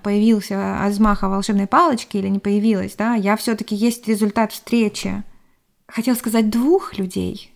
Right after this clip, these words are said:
но подозреваю, что где два, там и три, и четыре, и пять. То есть это, э, какое-то,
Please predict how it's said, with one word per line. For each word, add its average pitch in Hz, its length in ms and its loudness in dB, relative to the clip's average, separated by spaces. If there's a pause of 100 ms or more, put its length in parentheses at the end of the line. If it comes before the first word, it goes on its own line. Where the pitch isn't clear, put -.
(160)
но 220 880 0
подозреваю, 214 680 -2
что - 220 -12
где 190 200 -4
два, 190 340 -4
там 190 300 -6
и 196 320 -6 (360)
три, 220 440 2
и 226 60 2
четыре, 220 520 0
и 185 60 -4
пять. 311 420 0
То 190 80 4
есть 202 160 2
это, 214 220 0 (400)
э, 202 320 0
какое-то, 190 1120 -2